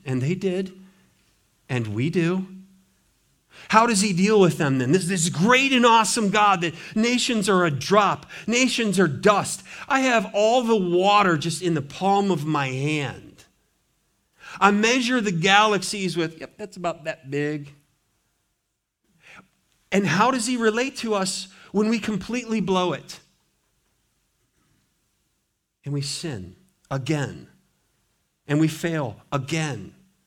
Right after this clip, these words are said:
And we're back in prayer again, "Lord, here I am again." How does he relate to us?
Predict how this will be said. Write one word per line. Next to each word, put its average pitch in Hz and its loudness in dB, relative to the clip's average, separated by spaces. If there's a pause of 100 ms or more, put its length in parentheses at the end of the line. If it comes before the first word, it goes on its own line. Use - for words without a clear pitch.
(800)
And 151 0
we're 170 4
back 170 -2
in 160 0
prayer 160 -4 (200)
again, 156 -2
"Lord, 139 -6 (880)
here 151 -12
I 156 -10
am 151 -10
again." 110 -14 (1080)
How 214 2
does 254 0
he 233 0
relate 180 2
to 151 0
us? - -8